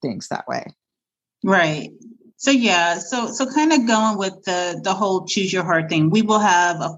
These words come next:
Speaker 2: full
Speaker 1: Mm-hmm.
Speaker 2: episode in season three where we talk about choose your heart and break it down.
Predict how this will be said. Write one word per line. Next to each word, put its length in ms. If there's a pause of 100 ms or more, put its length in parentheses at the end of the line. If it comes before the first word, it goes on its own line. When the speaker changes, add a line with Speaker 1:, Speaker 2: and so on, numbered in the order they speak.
Speaker 2:
full 540
Speaker 1:
Mm-hmm. 400
Speaker 2:
episode 720
in 80
season 400
three 260
where 180
we 400
talk 320
about 340
choose 240
your 100
heart 320
and 140
break 260
it 100
down. 460